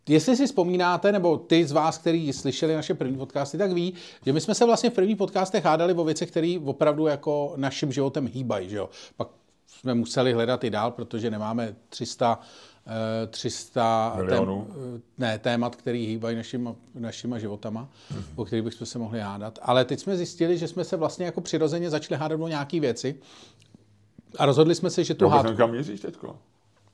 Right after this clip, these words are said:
Speaker 1: že tu hádku převedeme do skutečné hádky. Protože, jestli jste si všimli, tak, eh,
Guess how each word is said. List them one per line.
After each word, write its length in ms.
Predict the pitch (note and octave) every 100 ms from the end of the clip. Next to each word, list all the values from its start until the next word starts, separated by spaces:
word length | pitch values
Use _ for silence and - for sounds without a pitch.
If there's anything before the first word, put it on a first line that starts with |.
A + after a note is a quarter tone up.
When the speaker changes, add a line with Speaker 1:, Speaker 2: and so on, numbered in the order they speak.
| -
Speaker 1:
že 160 | A2+ C#3
tu 120 | F3+
hádku 380 | D#3 D3 - E3+
převedeme 640 | - C#3 C#3+ D3+ D3+ D3+ D3+ - - _
do 260 | A#2 C3 C3+
skutečné 480 | - B2+ C#3+ C3+ A#2+
hádky. 360 | G2+ F#2+ - - _ -
Protože, 640 | C3+ C3 F3 E3+ F3+ F3 F3 - - _ -
jestli 240 | C3+ A3+
jste 160 | - B3+
si 160 | B3
všimli, 460 | - C#3 B2+ B2+ E3
tak, 420 | E3+ C3 A#2 -
eh, 40 | -